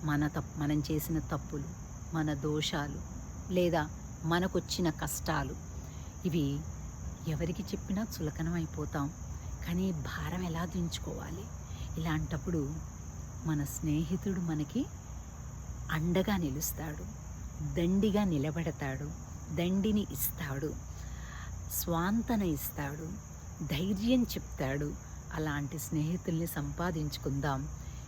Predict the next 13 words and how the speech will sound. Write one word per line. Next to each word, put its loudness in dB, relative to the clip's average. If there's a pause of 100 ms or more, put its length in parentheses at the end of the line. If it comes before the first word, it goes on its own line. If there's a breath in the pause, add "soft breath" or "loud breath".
(160)
ఈరోజు 4 (400)
మంచి 2
సిద్ధయోగం 4
ఉన్నటువంటి 2
రోజు 0
కదా, 4 (580 loud breath)
కనుక 2 (380 loud breath)
మనకి, 4 (380)
ఆ, -2
గ్రహస్థితి 2
కూడా 10
అనుకూలంగా 8
ఉంది. 8